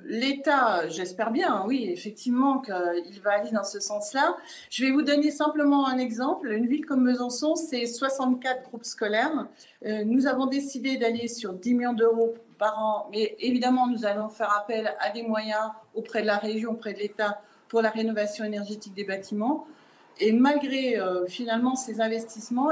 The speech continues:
il nous faudrait presque plus de trois mandats, presque quatre mandats pour réussir à rénover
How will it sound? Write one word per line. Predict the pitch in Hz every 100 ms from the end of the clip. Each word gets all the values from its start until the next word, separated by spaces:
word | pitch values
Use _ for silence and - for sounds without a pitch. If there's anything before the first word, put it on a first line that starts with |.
| 311
il | 269
nous | 254
faudrait | 254 240 226 254 254
presque | - 240 240 - 226
plus | 226 - 220
de | 214 214 -
trois | - - 254
mandats, | 247 240 240 226 226 -
presque | 214 - - 202
quatre | - 277 302
mandats | 240 233 220 240 240
pour | 226
réussir | 214 220 - 262 277 285 - - -
à |
rénover | 214 233 240 269